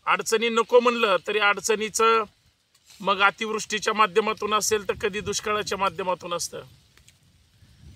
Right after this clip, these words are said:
शेतकऱ्याच्या, अ, कष्टाचं नेहमी मातीमोल एकतर सरकारची धोरणं करतात किंवा सरकार जी निर्णय घेतात,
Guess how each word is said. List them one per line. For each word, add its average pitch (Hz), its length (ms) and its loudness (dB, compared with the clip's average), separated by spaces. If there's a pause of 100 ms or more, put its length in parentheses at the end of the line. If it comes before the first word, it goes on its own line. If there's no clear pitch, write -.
(200)
शेतकऱ्याच्या, 226 880 2 (220)
अ, 175 340 -4 (260)
कष्टाचं 208 640 2
नेहमी 214 400 4
मातीमोल 214 680 2 (560)
एकतर 202 320 0
सरकारची 233 580 2
धोरणं 233 340 6
करतात 220 440 0 (100)
किंवा 214 280 2 (1080)
सरकार 240 720 2 (800)
जी 202 140 0
निर्णय 254 440 4
घेतात, 240 440 2